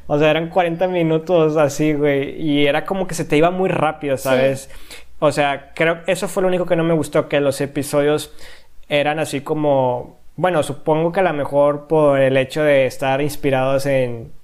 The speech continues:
Speaker 1: en programas televisivos que duraban f-, así de forma fugaz, era la duración la que tenía, ¿verdad? Pero sí se me hacían muy rápido, güey.
Speaker 2: Sí.
Speaker 1: O sea, yo creo que, creo que por e-, creo que por eso me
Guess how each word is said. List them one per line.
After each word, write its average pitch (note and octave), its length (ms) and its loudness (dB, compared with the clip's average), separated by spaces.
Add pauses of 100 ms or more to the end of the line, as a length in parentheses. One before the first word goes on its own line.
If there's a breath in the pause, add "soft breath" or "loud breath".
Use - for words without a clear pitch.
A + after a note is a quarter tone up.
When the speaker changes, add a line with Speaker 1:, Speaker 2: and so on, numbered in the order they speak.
(560)
Speaker 1:
en B2 240 -4
programas C3 460 -2
televisivos C3+ 600 -2
que C#3+ 160 -2
duraban C3 440 0
f-, - 200 -8
así C3 260 -2
de C3+ 100 0
forma C3+ 340 -4
fugaz, B2+ 540 -4 (340)
era C#3 220 0
la C3+ 160 0
duración C3+ 360 -4
la C3 120 -4
que C3 80 -4
tenía, B2+ 400 -4
¿verdad? B2 340 -2 (640 loud breath)
Pero D3+ 200 2
sí C#3 100 -4
se D#3+ 120 -2
me D#3+ 100 0
hacían D3+ 260 0
muy D3 320 0
rápido, C3 600 -2
güey. A#2+ 120 -2
Speaker 2:
Sí. A#2+ 40 -4
Speaker 1:
O A#2 40 -6
sea, B2 120 -6
yo B2 160 -4
creo C3+ 180 -4
que, C#3 580 -2
creo D3 200 2
que C3 100 0
por D3+ 180 2
e-, D3+ 220 -2
creo C#3 180 -2
que D3+ 80 -2
por D3+ 160 0
eso C#3 140 0
me C#3+ 300 -2